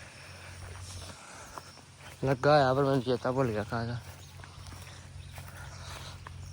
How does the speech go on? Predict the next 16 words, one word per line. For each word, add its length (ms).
ਇੱਧਰ 280
ਵੀ 80
ਚੈੱਕ 240
ਕਰ 180
ਸਕਦੇ 420
ਆ, 380
ਪਤਾ 240
ਨਹੀਂ 260
ਨਾਖਾਂ 420
ਦਾ 100
ਬੂਟਾ, 560
ਨਾਖਾਂ 400
ਦਾ 100
ਕੀ 220
ਨਾਮ 180
ਆ, 100